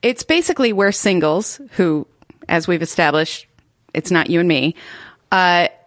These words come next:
swipe right or left based on if they're interested, and it's essentially a picture on your smartphone. It's, it's an app, meaning by definition, making snap judgments on potential romantic interests. So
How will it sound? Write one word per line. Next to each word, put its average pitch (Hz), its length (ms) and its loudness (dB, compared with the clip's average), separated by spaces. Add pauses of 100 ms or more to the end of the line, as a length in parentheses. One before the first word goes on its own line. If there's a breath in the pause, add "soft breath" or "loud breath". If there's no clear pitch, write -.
(120)
swipe 220 420 -2
right 233 300 2
or 240 140 2
left 175 500 -2
based 202 320 0
on 180 160 2
if 175 100 -4
they're 170 220 0
interested, 170 640 -2
and 165 100 2
it's - 260 -4
essentially 190 380 0
a 135 40 -2
picture 143 640 0 (100)
on 160 120 4
your 147 80 0
smartphone. 139 540 -2
It's, - 160 -6 (120)
it's 165 180 -6
an 165 80 0
app, - 280 -4 (760 loud breath)
meaning 233 560 0
by 202 180 0
definition, 202 640 -2
making 165 300 -2
snap - 360 -2
judgments 156 600 -2
on 156 200 0
potential 170 760 0
romantic 151 540 0
interests. - 440 -4
So 196 240 0